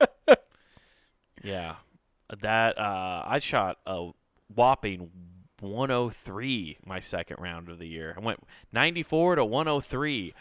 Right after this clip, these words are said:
Speaker 2: I completely lost my swing the second day. I couldn't swing. I was like, "I don't know what to do.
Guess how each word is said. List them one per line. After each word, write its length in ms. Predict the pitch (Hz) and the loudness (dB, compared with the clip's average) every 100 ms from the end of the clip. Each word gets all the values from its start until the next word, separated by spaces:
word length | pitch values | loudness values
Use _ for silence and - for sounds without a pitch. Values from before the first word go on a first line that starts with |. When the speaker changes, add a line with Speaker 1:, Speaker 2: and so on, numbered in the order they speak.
| - _ - | -20 _ 0
Speaker 2:
I 300 | 127 143 135 | 4 4 2
completely 480 | 120 104 - 147 135 | -4 -12 -8 -6 -2
lost 300 | 131 127 120 | 0 0 0
my 100 | 110 | -4
swing 300 | 101 107 92 | -4 -8 -10
the 80 | 82 | -12
second 360 | - 78 - - | -12 -12 -14 -14
day. 220 | 73 76 - | -12 -12 -12
I 80 | |
couldn't 320 | - 107 101 - | -10 -10 -10 -12
swing. 220 | 101 95 | -10 2
I 100 | 104 | 4
was 120 | 110 | 4
like, 120 | 95 87 | 0 2
"I 60 | |
don't 100 | 143 | 2
know 120 | 107 104 | 2 0
what 180 | 110 | 0
to 100 | 117 | -2
do. 240 | 117 131 | -2 -2